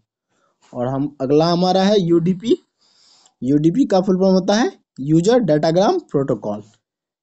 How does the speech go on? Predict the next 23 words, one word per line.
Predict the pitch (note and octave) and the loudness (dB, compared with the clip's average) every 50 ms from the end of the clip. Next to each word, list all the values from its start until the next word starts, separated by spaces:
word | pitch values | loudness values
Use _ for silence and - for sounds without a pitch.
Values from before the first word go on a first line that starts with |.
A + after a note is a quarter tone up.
| _ - | _ -10
तो | C3 | -8
यहाँ | C3+ C#3 C#3+ D3 | -6 -4 -2 -2
आप | D#3 D#3 D#3+ | -2 0 0
लोगों | D#3+ E3 E3 E3 | 0 0 0 0
को | F3 | -2
दिख | E3 E3+ F3 | -2 -2 0
रहा | F#3 F3 F3 F3 | 0 0 0 0
होगा | F3+ F3+ G#3 D4+ - - _ _ _ _ _ _ _ _ _ _ _ _ _ | 0 0 -2 -4 -6 -10 _ _ _ _ _ _ _ _ _ _ _ _ _
टीसीपी | - D3+ D#3 D#3+ F3 E3 D#3+ A#3 G3 | -4 -4 -2 -2 -4 -4 -2 -2 0
यानी | F#3 E3 E3 D#3 | 0 2 0 0
ट्रांसमिशन | D#3+ D#3 D3+ D3+ D#3 F3 E3+ D#3+ D#3+ G3 F#3+ | 0 0 -2 -2 -2 -4 -4 -2 -2 -2 -2
कंट्रोल | F#3 - F3+ F3 D#3+ F#3+ G3 G3 F#3 | -2 -2 -4 -2 0 0 0 0 0
प्रोटोकॉल, | G3 F#3+ F#3 - G3 G3 G#3+ A3 E4 D#4 - _ _ _ _ _ _ _ _ _ _ _ _ _ - | -2 -2 -2 -4 -4 -2 -2 -2 -2 -2 -4 _ _ _ _ _ _ _ _ _ _ _ _ _ -6
और | D3 E3 G3+ F#3+ | -2 0 2 2
यूडीपी | E3 E3 E3 E3 E3+ F3 E3 F3 G3+ F#3 | 4 4 2 2 2 0 0 0 0 0
यानी | F3 F3 F3 E3 | 0 2 2 2
यूजर | D3+ D3 D#3 D#3+ D#3+ F3 G3 G3+ | 4 4 4 4 4 2 2 2
डेटाग्राम | F3 D#3 D3+ D3 D#3 D3+ D3 D#3 F3 G#3+ E4+ - _ _ _ _ _ _ _ _ _ _ _ _ _ | 2 0 0 0 0 0 2 2 2 0 -2 -4 _ _ _ _ _ _ _ _ _ _ _ _ _
प्रोटोकॉल। | D3 C#3 - - A#2+ - B2+ A2+ A2 - - _ _ _ _ _ _ _ _ _ _ _ _ _ _ _ _ _ _ - | -8 -6 -4 -6 -6 -4 -4 -6 -6 -6 -12 _ _ _ _ _ _ _ _ _ _ _ _ _ _ _ _ _ _ -4
बहुत | C3+ D3 D#3 E3 | -2 -2 0 2
ही | F3+ | 2
इंपॉर्टेंट | F#3 F#3 F3+ G3 F#3+ F#3 F#3+ G3 G3 F#3+ | 2 2 0 0 -2 0 0 -2 -2 0
है | D4 | 0